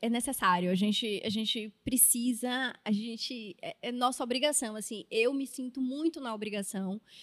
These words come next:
de, de levar isso pra outros lugares, assim, é, não de ficar só no meu mundinho, sabe? Todo mundo que eu tenho a oportunidade de falar sobre análise de coloração, eu falo.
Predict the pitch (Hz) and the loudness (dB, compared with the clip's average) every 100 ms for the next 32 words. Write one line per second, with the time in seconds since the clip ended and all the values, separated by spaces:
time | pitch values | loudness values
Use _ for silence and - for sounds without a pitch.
0 | - _ 196 190 214 247 262 262 247 240 | -20 _ -2 2 4 4 2 2 -2 -4
1 | 208 240 262 262 - 277 262 262 285 247 | -2 0 0 -2 4 6 8 6 6 0
2 | - 254 247 254 285 233 190 190 190 202 | -2 -2 -2 -4 -2 0 0 -2 -4 -4
3 | - 202 196 190 _ - _ 196 202 190 | -6 -8 -10 -14 _ -20 _ -6 -6 -6
4 | 202 311 339 294 302 294 262 254 247 254 | -4 2 2 4 -2 2 0 6 6 6
5 | 247 240 262 285 262 208 208 202 202 254 | 0 -2 6 8 8 8 4 2 -2 -4
6 | 226 247 - 349 415 330 269 254 233 233 | -4 -6 2 2 2 -2 -2 -2 -2 -2
7 | 233 240 247 226 214 214 277 214 208 226 | -2 -2 0 2 2 0 2 6 6 4
8 | 226 226 240 254 240 254 220 226 - 214 | -4 -2 0 -2 -2 -4 -2 -2 -2 -2
9 | 254 - 226 180 190 | -2 2 2 2 -2